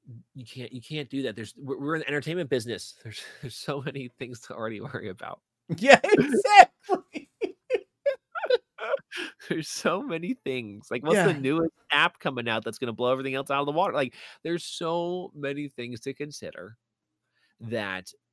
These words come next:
Speaker 1: we, we have to, again, just, if we can go ahead and rationalize why are we feeling and thinking the way that we're thinking about these things, and where does it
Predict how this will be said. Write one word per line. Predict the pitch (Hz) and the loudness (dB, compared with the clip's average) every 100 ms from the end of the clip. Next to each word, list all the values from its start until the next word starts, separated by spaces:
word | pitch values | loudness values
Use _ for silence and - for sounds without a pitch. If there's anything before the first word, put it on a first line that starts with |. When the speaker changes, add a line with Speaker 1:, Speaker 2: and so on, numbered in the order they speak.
| 120 | -10
Speaker 1:
we, | 113 104 | -8 -6
we | 107 | -6
have | 104 | -6
to, | 101 | -8
again, | 104 101 92 | -8 -8 -8
just, | 92 - _ | -12 -14 _
if | 113 107 | -14 -12
we | |
can | 101 101 | -12 -10
go | 101 | -6
ahead | 107 107 104 90 | -6 -2 -4 -4
and | 90 | -8
rationalize | 95 98 - 104 98 92 90 92 | -6 -6 -8 -12 -10 -8 -10 -14
why | 92 90 | -8 -6
are | 104 | -6
we | 107 | -8
feeling | 101 110 101 101 92 | -10 -10 -10 -10 -14
and | 90 | -14
thinking | 117 110 107 | -14 -12 -12
the | 98 | -10
way | 98 | -10
that | 82 | -12
we're | 87 | -14
thinking | - 113 90 87 85 | -14 -14 -14 -20 -18
about | 87 85 | -14 -14
these | 85 - | -16 -20
things, | 85 82 87 - _ - - _ | -18 -18 -20 -20 _ -20 -20 _
and | 95 92 | -14 -8
where | 101 | -6
does | 104 | -6
it | 98 | -8